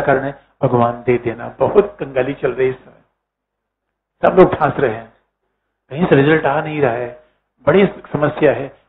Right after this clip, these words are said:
बस कोई न कोई तो पीटी ही पास करा दो, कहीं तो रिजल्ट दो। भगवान के पास जाने का पहला कारण ये है। और दूसरा, जिसको दे दिया, भगवान लेना मत, लेना मत। बहुत मेहनत से मिला है, छीन मत लेना।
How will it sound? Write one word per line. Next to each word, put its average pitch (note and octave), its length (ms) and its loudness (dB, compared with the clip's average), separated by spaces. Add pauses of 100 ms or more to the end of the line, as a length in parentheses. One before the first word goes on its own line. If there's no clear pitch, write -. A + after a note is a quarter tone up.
बस D#3+ 60 -4 (100)
कोई F3 200 2
न G#3 60 -4
कोई F3+ 160 8
तो F3+ 120 4
पीटी D#3+ 340 0
ही F3 60 0
पास C#3 160 6
करा - 240 2
दो, C3 120 4
कहीं C#3 300 -2
तो F#3+ 120 8
रिजल्ट D#3 320 4
दो। F#3+ 140 8 (1800)
भगवान C3+ 320 2
के D3 60 -6
पास D3 200 2
जाने C#3 260 2
का C#3+ 60 2
पहला C3+ 340 0
कारण B2 260 -4
ये G#2+ 180 -14
है। - 140 -20 (680)
और C3 60 6
दूसरा, D3+ 340 4
जिसको D#3 320 2
दे F#3+ 180 6
दिया, E3+ 560 2
भगवान C3 360 0
लेना B2 380 -10
मत, - 140 -20 (240)
लेना B2+ 160 -20
मत। - 220 -20 (1600)
बहुत E3 180 4
मेहनत D3+ 300 0
से D3 100 0
मिला C#3+ 220 0
है, B2 160 -4
छीन - 300 -2
मत E3 240 -2
लेना। B2 180 -2